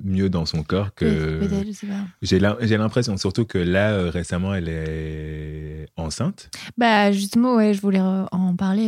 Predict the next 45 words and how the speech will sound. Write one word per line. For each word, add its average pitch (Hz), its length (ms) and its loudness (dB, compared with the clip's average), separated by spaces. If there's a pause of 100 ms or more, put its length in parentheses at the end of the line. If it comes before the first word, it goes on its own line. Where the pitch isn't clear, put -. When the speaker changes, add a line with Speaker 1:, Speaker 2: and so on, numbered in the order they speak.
Speaker 2:
Enfin, - 200 -20
j'en 175 100 0
profite 196 320 -6
pour 190 160 -2
en 180 100 0
parler. 190 300 2
Ouais, 202 80 2
Speaker 1:
Euh. 190 100 2
Speaker 2:
elle 180 80 0
a - 20 0
fait 208 160 -4
une 190 100 4
vidéo. 202 440 2
Allez 208 200 2
voir 202 200 0
ça, 240 140 -2
franchement, 214 320 -2
sur 208 180 -2
son 185 140 -2
Instagram, 196 520 2
c'est 214 200 -2 (460)
Speaker 1:
Et 101 80 2
même, 101 360 2
genre, 90 280 2
sur 92 140 2
son 202 140 6
Speaker 2:
grandiose. 95 220 6
Speaker 1:
Instagram, 110 420 6
là, 101 220 2 (440)
elle, 80 240 -2
euh, 78 340 -2
se - 200 -4
montre, 92 500 0
euh, 80 400 -4 (760)
le 85 140 0
ventre 87 360 0
à 85 80 2
l'air, 87 320 2
euh, 82 560 -4
genre, 80 240 -4
sur 78 240 -4
toutes - 160 -8
ses 92 100 0
dernières 82 360 0
photos. 113 500 -2